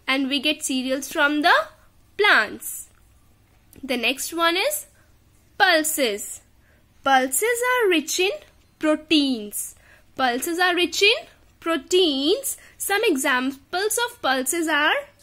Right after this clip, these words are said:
beans, peas, dal, soya beans. These are the examples of pulses. Pulses we derive from the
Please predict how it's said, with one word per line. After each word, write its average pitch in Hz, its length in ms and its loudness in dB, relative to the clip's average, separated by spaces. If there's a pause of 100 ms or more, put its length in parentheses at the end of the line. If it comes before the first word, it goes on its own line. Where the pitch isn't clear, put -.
(440)
beans, 285 760 -2 (440)
peas, 320 680 2 (500)
dal, 277 580 4 (460)
soya 403 540 0
beans. 285 560 -2 (180)
These 277 440 0
are 370 180 0
the 269 120 -2
examples 294 600 -2
of 427 320 -2 (100)
pulses. 254 680 -2 (400)
Pulses 277 500 -2
we 349 140 0
derive 320 360 0
from 359 340 0
the 403 100 -4